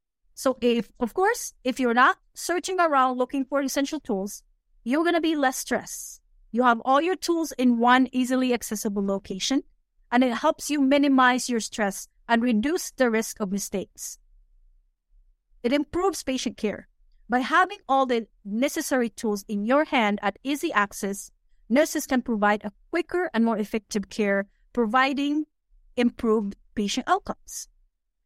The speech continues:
It increases your mobility because you're, you, you, you can go everywhere. You can go to a patient's room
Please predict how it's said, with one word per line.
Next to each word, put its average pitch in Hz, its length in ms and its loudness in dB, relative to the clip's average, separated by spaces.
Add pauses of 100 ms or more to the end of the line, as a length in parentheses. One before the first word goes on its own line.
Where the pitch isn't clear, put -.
(300)
It 254 160 -6
increases 294 560 -4
your 302 100 -2
mobility 285 680 -2
because 240 320 -4
you're, 254 260 0 (100)
you, 269 280 -4
you, 254 200 -4 (280)
you 262 180 -2
can 330 220 -2
go 311 160 -2
everywhere. 330 420 0
You 262 160 -4
can 233 220 -2
go 311 400 2
to 320 80 -2
a 311 80 0
patient's 285 480 -6
room 240 240 -4